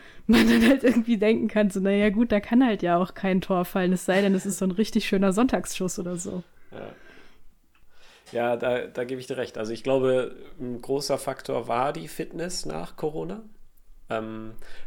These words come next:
Speaker 2: aber ich glaube, wie du schon sagst, davor war es halt auch so ein psychisches Problem schon, dass... Äh, äh, das durch die, durch die fehlende Fitness dann nur noch mal deutlich verstärkt wurde, glaub ich. Ähm, Schalke hat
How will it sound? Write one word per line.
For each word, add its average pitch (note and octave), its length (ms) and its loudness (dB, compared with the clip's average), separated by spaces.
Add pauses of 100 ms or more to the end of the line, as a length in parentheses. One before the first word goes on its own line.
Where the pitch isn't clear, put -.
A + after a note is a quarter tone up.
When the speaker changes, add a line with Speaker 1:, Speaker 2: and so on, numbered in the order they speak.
Speaker 2:
aber A2 160 0
ich B2+ 100 -4
glaube, A#2+ 380 2 (140)
wie A#2+ 220 -4
du A#2+ 100 -4
schon A#2 200 0
sagst, A2+ 320 -2
davor A2+ 340 0
war A2+ 120 2
es G#2+ 120 -4
halt A2 140 -2
auch G#2+ 120 -6
so A2 140 -6
ein G#2+ 120 -8
psychisches - 580 -8
Problem G#2 400 -8
schon, G#2 240 -8
dass... - 300 -8
Äh, G#2 340 -6 (1000)
äh, A2 320 -6
das G#2 300 -4
durch G#2+ 220 -8
die, G#2 360 -6
durch G#2 160 -8
die G2+ 120 -12
fehlende G#2+ 300 -4
Fitness B2+ 380 -4
dann A2+ 160 -2
nur A2 140 -4
noch G#2 160 -6
mal G2 420 -2 (360)
deutlich G2 300 -10
verstärkt - 520 -10
wurde, F#2+ 400 -10
glaub G#2 240 -12
ich. - 180 -16
Ähm, G#2+ 400 -8
Schalke B2 600 -2 (400)
hat - 220 -6